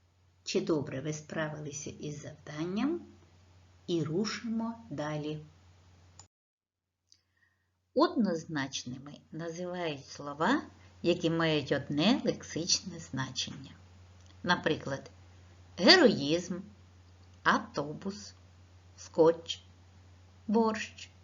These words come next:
достиглий. Найчастіше це назви людей за різними ознаками, наприклад, українець, юнак,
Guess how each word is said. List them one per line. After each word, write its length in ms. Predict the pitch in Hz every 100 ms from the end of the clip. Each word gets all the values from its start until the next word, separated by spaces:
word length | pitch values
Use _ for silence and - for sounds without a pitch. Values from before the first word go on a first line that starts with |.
| - - - -
достиглий. 720 | 214 285 - - 131 - - - - - - - - - - - - - - - - - - -
Найчастіше 1400 | 170 165 165 165 - 131 - - 277 330 - 277 269 262 - - - -
це 640 | - 190 196 190 160 - - - - - - - - - - - 170
назви 640 | 180 294 349 185 165 151
людей 680 | 147 147 127 156 160 185 - -
за 200 | 175 185
різними 580 | 196 190 202 190 196 -
ознаками, 880 | 190 170 165 175 175 - 170 170 175 - - - - - - -
наприклад, 720 | 160 160 160 151 - 151 151 - - - - -
українець, 1040 | 247 240 247 220 143 147 147 151 - - - - - - - - - - -
юнак, 760 | 170 240 247 151 156 156 -